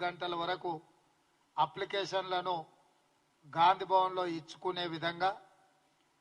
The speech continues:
జనరల్ సీట్లకు సంబంధించి యాభై వేల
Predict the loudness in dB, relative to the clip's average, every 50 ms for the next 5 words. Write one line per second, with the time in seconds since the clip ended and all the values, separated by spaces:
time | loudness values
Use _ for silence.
0 | _ _ _ _ _ _ -14 -8 -6 -6 -4 0 0 0 0 0 -4 -8 -6 -6
1 | -6 -4 -4 -4 -4 -2 -4 -4 -2 -2 -4 -4 -4 -10 -12 -10 -8 -6 -6 -6
2 | -6 -10 _ _ _ _ _ _ _ _ _ _ _ _ _ _ _ _ _ _
3 | _ _ _ _ _ _ _ -6 2 6 6 6 6 6 2 0 0 0 -2 0
4 | -2